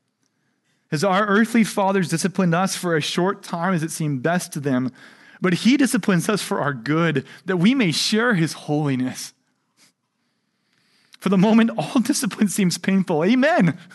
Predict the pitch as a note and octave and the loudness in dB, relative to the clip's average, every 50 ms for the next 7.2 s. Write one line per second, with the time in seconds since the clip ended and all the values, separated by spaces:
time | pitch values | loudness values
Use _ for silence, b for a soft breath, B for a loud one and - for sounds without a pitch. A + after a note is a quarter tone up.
0 | B B B B B B B B B B B B B B B B B B B B | B B B B B B B B B B B B B B B B B B B B
1 | B B B B B B B - - G3 F3 - - - G#3 A3+ C4 A3+ - A#3+ | B B B B B B B -2 -2 -2 -2 0 0 2 2 2 2 2 0 2
2 | G3+ A3 A3 G3+ G3 G#3+ F#3 - - G#3 G#3+ F#3 F#3 F3 F3 D3 G3+ B3 A3 G3+ | 2 2 2 2 2 0 0 0 0 0 0 0 0 0 0 -2 -2 0 0 0
3 | G#3+ B3 C#4 D4 C#4 C#4 C4 A#3 A3 A#3 A#3 F#3+ F3+ A3+ B3 C4+ C4 G#3 F3 G3+ | 2 2 2 2 2 2 2 0 0 0 0 2 4 4 4 4 2 0 0 0
4 | F#3 - - _ - - C4+ C#4+ D4+ - - - A#3 G#3 E3+ - - - A#3+ C4 | -2 -2 -6 _ -2 0 2 2 2 0 -2 -2 -2 -4 -4 -6 -4 -2 0 0
5 | B3+ - G3 F#3 D#3+ D3+ D#3+ G3 A3 B3+ C4 - B3+ G#3+ - A3 - - G3 D#3 | 0 0 -2 -4 -4 -2 -2 0 0 0 0 -2 -4 -2 -2 -2 -2 -2 -4 0
6 | D3 F3 F3+ G#3+ A3 - - G#3 E3 F#3+ F3+ E3 - - - - F3+ F3 F3 F3+ | 0 2 2 2 0 0 -2 -2 0 0 -2 -2 -4 -8 -10 -6 -4 -4 0 0
7 | F3 E3+ E3+ D3+ | 0 0 -2 -4